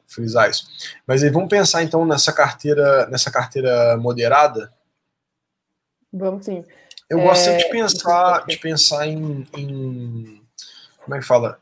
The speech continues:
Speaker 1: A agressividade do portfólio tá atrelada a quanto Bitcoin ele tem.
Speaker 2: Uhum.
Speaker 1: Então,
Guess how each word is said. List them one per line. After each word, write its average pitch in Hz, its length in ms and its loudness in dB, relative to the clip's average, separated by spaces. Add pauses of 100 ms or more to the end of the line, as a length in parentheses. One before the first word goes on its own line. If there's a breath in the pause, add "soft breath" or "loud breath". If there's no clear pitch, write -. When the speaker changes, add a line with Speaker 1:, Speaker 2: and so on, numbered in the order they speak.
Speaker 1:
A 127 60 -2
agressividade 151 840 2
do 160 120 -12
portfólio 143 640 -4
tá 160 80 -4
atrelada 143 460 -4
a - 20 -4
quanto 143 340 -12
Bitcoin 147 520 -8
ele 147 120 -6
tem. 113 320 -10 (560)
Speaker 2:
Uhum. 185 460 -10 (160)
Speaker 1:
Então, 131 500 -2